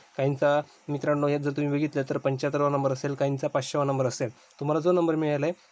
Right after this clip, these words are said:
तो तुम्ही comment सेक्शनमध्ये लिहून पाठवा आणि तुम्हाला कोणत्या कॉलेजला जायचं आहे हे लिहून पाठवा, जेणेकरून मित्रांनो तुम्हाला त्या कॉलेजला या ठिकाणी पोहोचता येईल आणि पुढची process कशी असते हेही मी तुम्हाला सांगणार आहे.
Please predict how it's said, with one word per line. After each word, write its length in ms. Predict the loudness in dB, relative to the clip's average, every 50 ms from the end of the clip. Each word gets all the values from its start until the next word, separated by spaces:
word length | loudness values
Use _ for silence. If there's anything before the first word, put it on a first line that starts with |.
| _ -4
तो 80 | -2 0
तुम्ही 220 | 0 0 0 0
comment 240 | 0 0 -2 -2 -2
सेक्शनमध्ये 380 | -4 -6 -4 -2 -2 0 0
लिहून 160 | 0 0 0 0
पाठवा 280 | 0 0 2 0 0 -2 -2 -8 -20 -12 -6
आणि 120 | -6 -4 -2
तुम्हाला 220 | -2 0 0 0 0
कोणत्या 320 | 0 -2 -2 0 -2 -2
कॉलेजला 280 | 0 0 0 0 0 0
जायचं 240 | -2 -2 -2 -2 -4
आहे 360 | -4 -6 _ _ _ -2 -2
हे 100 | 0 2
लिहून 160 | 2 2 2
पाठवा, 300 | 0 -2 -2 -2 -4 -6 -6 -8 -16 -16 _ -6 -2
जेणेकरून 340 | 0 0 0 0 0 -2 -2
मित्रांनो 360 | -2 -2 -2 0 0 0 0 -2 -6 -14 _ -8
तुम्हाला 220 | -2 0 0 0 0
त्या 100 | 0 0
कॉलेजला 280 | 2 2 2 2 2 2
या 40 | 0
ठिकाणी 240 | 0 -2 -4 -4 -4 -4
पोहोचता 280 | -4 -4 -2 -2 0 -2
येईल 140 | -2 -2 -4 -8 -12 -12 -6 -4
आणि 120 | -2 -2
पुढची 300 | -2 -2 -4 -4 -2 -2
process 300 | -2 -2 -4 -6 -8 -8
कशी 220 | -6 -6 -6 -6
असते 160 | -6 -6 -4 -4
हेही 200 | -2 -2 -2 -2
मी 100 | -2 -4
तुम्हाला 200 | -2 -2 -2 -2
सांगणार 300 | -2 -2 -4 -2 -2 0
आहे. 200 | 0 0 0 -2